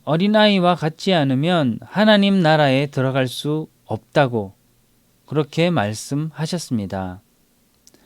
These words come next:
하나님을 향한 믿음과 사랑으로 하나님 나라를 꿈꾸며 하루를 지낼 수 있기를 바라요. 오늘 묵상으로 느낀 점을 유튜브 댓글이나 큐티 단톡방에 올려주세요.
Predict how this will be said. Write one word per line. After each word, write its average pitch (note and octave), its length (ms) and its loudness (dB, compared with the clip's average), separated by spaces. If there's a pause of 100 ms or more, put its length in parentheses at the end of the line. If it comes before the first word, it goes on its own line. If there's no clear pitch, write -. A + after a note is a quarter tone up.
(340)
하나님을 A3 500 6
향한 E3 400 2
믿음과 D#3 540 2
사랑으로 C#3+ 760 -4 (840)
하나님 G#3 500 4
나라를 D#3+ 440 2
꿈꾸며 F#3+ 920 0 (200)
하루를 D3+ 760 -2
지낼 B2+ 340 -2
수 - 160 -6
있기를 A#2 720 -4
바라요. G2 540 -6 (1120)
오늘 G#3+ 280 6
묵상으로 F#3 640 2
느낀 D#3 400 -2
점을 A#2+ 680 -2
유튜브 D3+ 460 -2
댓글이나 C#3+ 840 -2
큐티 F3+ 380 -6
단톡방에 C3 680 -4
올려주세요. G#2 840 -6